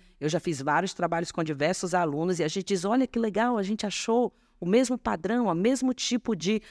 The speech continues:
noção e de norte do que tá acontecendo, então é eficaz, dá pra gente usar aqui." Não só os, os softwares, mas os próprios perfis e padrões comportamentais a gente encontra nos criminosos do mesmo jeito lá,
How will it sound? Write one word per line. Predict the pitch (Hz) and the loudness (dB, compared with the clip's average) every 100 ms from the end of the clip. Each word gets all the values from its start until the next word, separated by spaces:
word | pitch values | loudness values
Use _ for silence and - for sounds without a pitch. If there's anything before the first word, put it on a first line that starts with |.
| - | -6
noção | 196 220 220 190 - - 226 220 | 0 2 2 0 -6 -2 0 0
e | |
de | 180 196 | 0 -2
norte | 170 180 208 - | 0 0 0 -2
do | 175 | -2
que | - | -4
tá | 170 170 | -2 -2
acontecendo, | - 156 151 - 233 240 | -2 -4 -6 -2 0 0
então | 185 - 226 | 0 0 2
é | 226 | 2
eficaz, | 254 - 190 190 147 | -2 -4 -2 -2 0
dá | 160 170 | 0 2
pra | 196 | 0
gente | 151 151 143 | -2 -4 -4
usar | 131 123 | -2 -4
aqui." | 113 110 101 - _ - | -4 -8 -10 -12 _ -2
Não | 175 185 | -2 0
só | 160 127 | -2 -2
os, | - _ | -4 _
os | 131 - | -10 -4
softwares, | 123 - 160 170 208 - _ - | -4 -2 0 2 0 -4 _ 0
mas | 196 190 | 2 2
os | - | -4
próprios | - 160 - | -4 -4 -4
perfis | - 170 156 - 151 170 | -4 -4 -4 -4 -4 -2
e | |
padrões | - 160 151 147 | -2 -2 -4 -6
comportamentais | 151 147 139 139 139 135 151 - | -6 -6 -2 -2 0 -2 -2 -6
a | 160 | -6
gente | 151 160 160 | -4 -4 -6
encontra | - 156 151 | -4 -4 -2
nos | 151 - | -4 -4
criminosos | 160 156 151 147 151 - - _ - | -4 -2 2 2 0 -4 -16 _ -8
do | 139 139 | -4 0
mesmo | 147 170 180 175 | 2 0 0 -2
jeito | 143 151 156 147 | -2 -2 -2 -2
lá, | 135 170 | 0 0